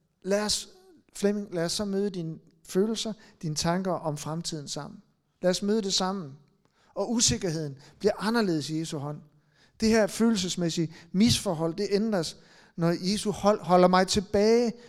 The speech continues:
fra at flygte. For det er jo fristende. Det gider jeg ikke at være i. Yellowstone. Eller whatever. Og det kan jo godt være, at du tænker, det er da noget trættende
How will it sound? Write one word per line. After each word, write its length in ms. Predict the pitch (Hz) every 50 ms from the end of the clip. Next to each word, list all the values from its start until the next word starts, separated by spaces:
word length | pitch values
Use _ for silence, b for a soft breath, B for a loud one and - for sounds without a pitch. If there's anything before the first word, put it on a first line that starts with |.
| B B
fra 200 | - 180 170 160
at 60 | 147
flygte. 420 | - - 165 175 175 - - - - _ _ _ _ _ _
For 160 | - - 156
det 100 | 147 160
er 40 | 170
jo 80 | 165 156
fristende. 480 | - - 170 175 - - - 147 139 b b b b -
Det 100 | 160 147
gider 120 | 175 175
jeg 40 | 160
ikke 100 | 151 160
at 60 | 143
være 320 | 147 156 165 165 156 139
i. 140 | 135 131 - - _ _ _ _ _ _ _ _ _ _ _ _ _ _ _ _ _ - 147
Yellowstone. 600 | 170 190 190 190 180 - - 170 147 135 131 127 127 - _ _ _ _ _ _ _ _ _ _ _ _ _ _ _ _ _ _ _ _ _ _ _ _ _ -
Eller 180 | - 135 117 113
whatever. 480 | 110 117 120 117 123 127 139 143 143 135 - - b b b b b b b b b b b _ _ _ _ _ _ _ _ _ _ _ _ _ _ _ _ _ _ _ _ _ _ _ _ _ _ _ _ _ _ _ - _ -
Og 120 | 175 165
det 100 | 196 196
kan 100 | 202 208
jo 60 | 180
godt 180 | 180 185 175 165
være, 260 | 151 143 151 156 147 - -
at 100 | - 143
du 60 | 135 135
tænker, 300 | - 143 143 147 147 135
det 100 | 135 139
er 40 |
da 120 | 131 135 131
noget 220 | 131 127 127 127
trættende 460 | - - 131 131 135 143 131 123 117